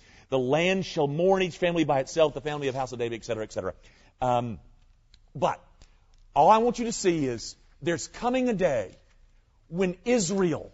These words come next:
is going to look upon him whom they have pierced,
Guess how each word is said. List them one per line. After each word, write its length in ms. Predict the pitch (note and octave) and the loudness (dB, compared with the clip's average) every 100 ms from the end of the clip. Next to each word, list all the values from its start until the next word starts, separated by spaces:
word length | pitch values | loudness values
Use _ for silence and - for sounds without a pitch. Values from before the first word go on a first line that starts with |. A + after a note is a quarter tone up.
| _ _ _ _ _ | _ _ _ _ _
is 200 | - G3 | -4 -2
going 300 | C#3 G#3 F#3+ | 0 2 2
to 140 | - F#3+ | -2 -4
look 480 | E3+ F3+ A#3+ - - | -2 6 6 4 -2
upon 440 | F#3+ - - G#3 G3 | -4 -4 -4 -4 -4
him 480 | - A#3+ A#3+ A#3+ A#3+ - - | -2 0 2 0 -4 -10 -4
whom 340 | G3+ F#3 E3+ - | 0 0 0 6
they 200 | B3+ C4 | 8 10
have 220 | C#4 - | 8 6
pierced, 760 | D4 C#4 D#3+ - - - - | 4 6 4 -2 -12 -12 -14